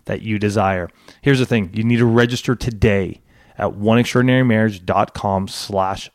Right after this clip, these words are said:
spark. You'll get all the information there. Get you, you'll get an email telling you how to ask questions. So we are excited for this because these are long, these are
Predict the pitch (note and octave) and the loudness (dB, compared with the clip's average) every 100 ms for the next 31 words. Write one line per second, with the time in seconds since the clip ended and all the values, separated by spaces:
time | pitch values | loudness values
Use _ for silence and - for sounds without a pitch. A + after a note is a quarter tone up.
0 | - - - - F#2 C3 - - _ _ | -16 -12 -6 0 2 0 -6 -20 _ _
1 | _ _ _ - G2+ G#2 F#2+ G2 A#2 B2 | _ _ _ -4 -2 2 4 4 4 2
2 | A2+ B2 A#2+ A#2 G#2+ G#2+ G#2+ G#2 - _ | 2 2 2 0 0 2 2 0 -2 _
3 | _ A2+ - G#2 G2 - _ _ _ _ | _ -6 -4 -4 -4 -8 _ _ _ _
4 | C3 G#2 G#2 G2+ - D3 C3+ A#2+ A#2 A2+ | -2 0 0 -2 0 2 4 4 2 0
5 | _ _ - G#2 G2 - B2+ B2 A2+ A#2 | _ _ -2 0 0 0 0 2 0 -2
6 | - - G#2+ G2 - G2 F#2+ - _ _ | -4 -4 -4 -4 -4 -4 -6 -10 _ _
7 | _ - A2+ G#2 F#2+ G#2+ A#2+ C3 B2 G#2 | _ -4 -2 -2 -4 0 4 4 4 2
8 | G2 - - G#2 G#2 G2 B2 F2+ E2+ - | 0 -4 0 2 0 -2 -6 -6 -8 -10
9 | G#2 - G2+ F2 _ _ _ _ _ _ | -12 -8 -8 -8 _ _ _ _ _ _
10 | _ _ A2 B2 C3 B2 F#2 - - _ | _ _ 0 2 2 0 -2 -12 -20 _
11 | _ _ F#2 F#2+ G2+ A2+ A2 A2 A2 A#2 | _ _ -6 -4 0 4 6 6 4 0
12 | A#2+ _ _ A#2 G#2+ G2+ F#2 | -4 _ _ -4 0 0 0